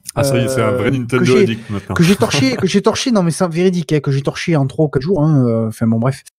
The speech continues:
Speaker 2: Euh, voilà. Et donc, euh, au final, je me suis dit, bon, euh, c'était, c'était fin mars, je me suis dit, on va quand même essayer, tout le monde parle de cet Animal Crossing, mais sans jamais avoir joué à ce jeu, sans jamais à quoi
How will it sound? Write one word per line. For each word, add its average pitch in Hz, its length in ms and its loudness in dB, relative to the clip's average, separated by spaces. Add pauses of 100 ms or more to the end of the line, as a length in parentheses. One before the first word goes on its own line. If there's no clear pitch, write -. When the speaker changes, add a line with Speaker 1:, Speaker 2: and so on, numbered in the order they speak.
(380)
Speaker 2:
Euh, 117 160 4
voilà. 180 320 4
Et 160 140 2
donc, 165 260 0
euh, 147 440 6
au 139 100 4
final, 180 320 0
je 143 100 -6
me 147 60 2
suis 147 180 -6
dit, 147 60 0
bon, 156 400 2
euh, 123 640 4
c'était, - 240 -4
c'était 113 260 -6
fin 165 140 -2
mars, 175 300 -2
je 117 100 -4
me 113 60 -6
suis - 140 -8
dit, 151 160 0
on 127 180 0
va 117 120 -4
quand - 100 -4
même 139 100 2
essayer, 151 360 2
tout 127 80 -2
le 131 80 4
monde 123 80 -2
parle 123 160 -2
de 117 80 -4
cet - 240 -6
Animal 123 240 4
Crossing, - 320 -4
mais 165 60 0
sans 165 220 0
jamais 226 380 4
avoir 175 400 2
joué 202 240 4
à 160 60 4
ce 156 160 -4
jeu, 202 240 0
sans 139 240 -2
jamais 175 240 2
à 170 80 2
quoi 180 220 -2